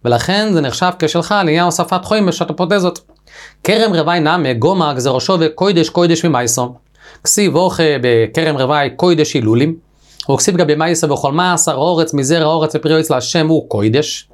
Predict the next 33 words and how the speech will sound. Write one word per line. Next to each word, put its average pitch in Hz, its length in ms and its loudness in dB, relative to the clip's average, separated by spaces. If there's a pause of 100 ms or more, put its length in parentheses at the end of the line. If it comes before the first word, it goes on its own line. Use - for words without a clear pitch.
(420)
אז 113 120 2
ממילא 143 320 2
הגזירה 123 260 -2
שלו 160 140 -2
מלמדת 160 320 0
מה 160 120 0
קודש 156 400 0
וכסיב 147 240 0
גבי 139 160 0
מייסר, 165 460 0 (540)
אף 165 240 -2
אגב 160 180 0
דמומון 160 340 2
גבוה, 143 320 2 (600)
לעניין 160 420 2
בדיה 160 460 2
או 156 160 0
יקמר 175 240 0
רחמונא 147 360 0
ברשותו. 127 400 0 (540)
אף 160 300 0
על 170 80 2
קודש 170 420 0
נם 160 140 0
נכסיב 160 260 0
גבי 135 200 0
כרם 156 260 0
רווי, 143 340 0
אף 156 100 -2
אגב 156 220 0
דלאו 151 280 2
ממון 175 260 2
דידיו, 147 480 2